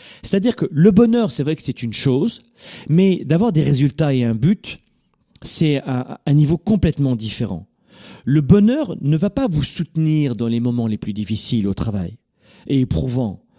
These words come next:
euh, mais le but, l'objectif, les résultats à atteindre de votre travail le feront. Ce que je veux vous dire, vous êtes au travail, ça se passe pas très bien.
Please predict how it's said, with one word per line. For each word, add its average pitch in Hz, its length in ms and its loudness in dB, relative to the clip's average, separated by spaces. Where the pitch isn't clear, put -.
euh, 123 300 -2
mais 160 400 0
le 135 200 0
but, - 500 -2
l'objectif, 143 680 -2
les 117 80 -4
résultats 147 500 0
à 135 40 -2
atteindre 135 260 -2
de 117 40 2
votre 120 240 0
travail 156 340 -2
le - 440 -2
feront. 92 320 -2
Ce - 80 -20
que 135 100 -6
je 110 80 -4
veux 123 60 -2
vous 98 140 -4
dire, 87 240 -16
vous 113 220 -6
êtes 135 100 -4
au 127 60 0
travail, 95 460 -6
ça - 140 -8
se - 100 -8
passe 117 160 -4
pas 104 120 -8
très - 180 -10
bien. 80 200 -14